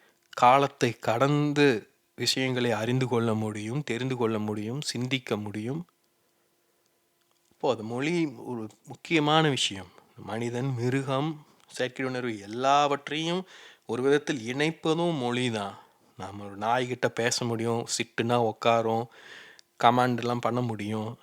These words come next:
மிருகங்களை ட்ரெயின் பண்ண முடியுது. எல்லாமே மொழியை கொண்டு தான் பண்றோம். இப்போ மொழியை கொண்டு மூன்றையும் தொடர்பு படுத்திக்க முடியும். அதே சமயம் என்ன வித்தியாசம் அப்படின்னா, அந்த மொழியை புரிந்து கொள்ளும்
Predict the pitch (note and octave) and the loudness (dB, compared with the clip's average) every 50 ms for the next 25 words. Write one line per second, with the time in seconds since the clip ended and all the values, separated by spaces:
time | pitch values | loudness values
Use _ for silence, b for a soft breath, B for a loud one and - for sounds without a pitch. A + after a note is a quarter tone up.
0 | b b b - A2 A#2+ A#2+ B2+ B2+ B2 A#2+ A#2+ A#2 A#2 A#2 A#2 A#2 A#2 - - | b b b -8 -4 -2 0 0 0 2 2 2 4 4 4 2 2 0 -2 -6
1 | _ - - A#2+ A#2 A#2 A#2+ A#2+ A#2 A2+ G#2+ G#2 G#2 G2 G2+ G2+ G#2 G#2+ A2 B2 | _ -10 -4 -2 0 0 2 2 0 0 0 -2 -4 -4 -6 -8 -8 -8 -6 -4
2 | C#3+ C#3+ E3 F#3 F3+ D3+ C#3+ C#3+ D3+ D#3 D#3+ D#3 D#3+ - - - C3+ C3 C3 C3+ | -2 0 2 4 4 4 6 6 6 6 6 4 4 2 2 0 0 2 2 2
3 | C#3+ C#3 C3 A#2+ A2 G#2+ A2 A2 G#2+ G2+ F#2+ F#2 - _ b b b b b b | 2 2 0 -2 -4 -6 -6 -6 -6 -6 -8 -8 -12 _ b b b b b b
4 | b b b b - A2+ G#2+ G#2+ A2+ B2 C#3+ D#3+ E3+ E3+ E3+ - D#3+ D#3+ E3 E3+ | b b b b -6 -6 -4 -4 -4 -4 -2 -2 -2 -2 -2 -2 -2 0 0 0
5 | E3+ F3+ F3 E3 - C#3+ C3+ C#3+ D3+ D#3+ E3 D#3+ E3+ F3 F3 F3 E3 - _ - | 0 0 0 -2 -2 -2 -2 0 0 0 0 2 2 4 4 2 2 -2 _ 0
6 | C3 C3 D3 D#3+ D#3+ - - C3 C3 - B2 B2 - A#2 A2 A2 A2+ B2 D3 D#3+ | 2 2 2 0 0 -2 -4 -4 -4 -6 -8 -4 -4 -4 -2 -2 -2 -2 0 0
7 | C3+ A2+ A#2 C3 D3 C#3+ - A2 A2 B2+ D3 D#3+ D#3 - C#3+ C#3 D3+ E3 F3+ G3 | 0 0 0 -2 -4 -6 -6 -6 -2 0 2 2 2 2 0 0 -2 -2 -2 -2
8 | E3+ B2+ B2 D3 F3 G3 G3 F3 C#3+ C3 B2+ C3 E3 E3 D#3+ D#3 D3 - D#3+ D3 | -2 -2 0 2 2 2 2 0 -2 -6 -6 -2 2 4 4 4 4 4 4 4
9 | C#3 B2+ A#2+ - - A#2 B2 C3+ E3 G#3+ - B B B B B B B - G2+ | 4 2 0 -2 -4 -4 0 2 2 0 0 B B B B B B B -8 -6
10 | G#2 G#2 G#2 G#2+ A2+ A#2 C3+ D3 D#3+ E3 D3+ D3+ - - - - E3+ E3+ F3+ F3 | -4 -2 -2 -2 0 0 2 2 2 2 0 -2 -4 -4 -2 0 2 2 4 4
11 | F3 C#3 D3+ C#3+ C#3 C#3 C#3+ D#3 E3+ | 4 4 4 4 4 2 0 -2 -2